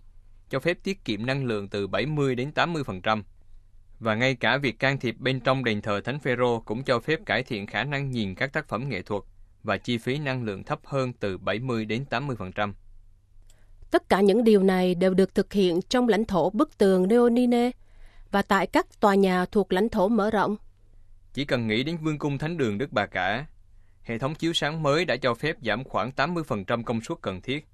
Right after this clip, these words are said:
Speaker 1: Các hệ thống quang điện cũng được lắp đặt trên mái của Đại Thánh đường Phaolô sáu và tại trụ sở Đài Thiên văn Vatican ở Tucson,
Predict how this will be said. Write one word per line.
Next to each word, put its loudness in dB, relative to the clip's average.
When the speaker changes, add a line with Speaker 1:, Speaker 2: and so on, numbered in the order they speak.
Speaker 1:
Các -4
hệ -6
thống -6
quang 2
điện -2
cũng -6
được -2
lắp -4
đặt 0
trên -2
mái 0
của -4
Đại 2
Thánh -8
đường -4
Phaolô -2
sáu -2
và -4
tại 0
trụ -6
sở 0
Đài 2
Thiên -4
văn -2
Vatican 0
ở -8
Tucson, -4